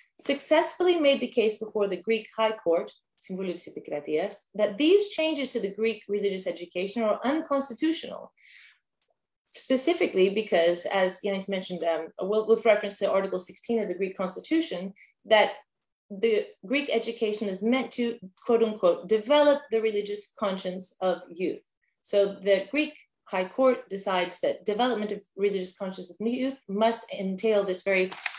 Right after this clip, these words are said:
um, clear focus on orthodoxy and prioritization of orthodoxy. So we have a rather surreal situation <laughs> of Greek religious education simultaneously being attacked from two directions,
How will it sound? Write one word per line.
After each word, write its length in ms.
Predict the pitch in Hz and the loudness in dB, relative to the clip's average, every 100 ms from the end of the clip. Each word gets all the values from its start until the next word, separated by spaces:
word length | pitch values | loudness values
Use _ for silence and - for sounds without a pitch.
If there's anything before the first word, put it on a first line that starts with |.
| - - | -14 -6
um, 220 | 120 113 165 165 - - | -2 -2 -4 -8 -12 -2
clear 220 | 277 254 | 4 4
focus 480 | - 196 185 180 - | 4 2 2 -4 -2
on 220 | 185 180 | -4 2
orthodoxy 560 | 175 175 147 - - 160 | 2 2 0 0 -2 -6
and 100 | 160 | -4
prioritization 920 | 180 170 170 170 165 185 185 151 135 - - | 0 2 0 -4 -2 0 0 -4 -12 -10 -8
of 120 | - | -2
orthodoxy. 760 | 165 160 156 - - - - - _ _ _ _ _ - - - - _ _ - - | 0 -2 -2 -8 -6 -10 -10 -14 _ _ _ _ _ -20 -20 -20 -20 _ _ -20 2
So 180 | 285 302 | 6 8
we 120 | 311 | 6
have 160 | 320 | 4
a 80 | 285 | 4
rather 260 | 285 330 403 | 4 6 4
surreal 400 | - - 277 359 | 2 -2 2 2
situation 680 | 415 - - 185 170 180 180 214 240 | 2 -2 -2 -2 -2 -6 -6 0 0
<laughs> 160 | - | 0
of 160 | 190 185 - _ 185 | 0 -2 -4 _ -4
Greek 240 | 240 247 | -2 2
religious 320 | 233 214 202 | 2 2 0
education 580 | 202 190 196 190 185 185 | -2 -4 -2 -2 -2 -4
simultaneously 880 | 185 196 196 196 294 359 285 214 202 | -2 0 0 0 0 0 -2 -2 0
being 220 | 180 175 | 0 -2
attacked 380 | 160 - 170 180 | -4 0 -2 -2
from 180 | - 226 | -2 0
two 160 | 226 240 | 0 4
directions, 720 | 233 214 214 - 127 - | 6 4 2 -6 -8 -12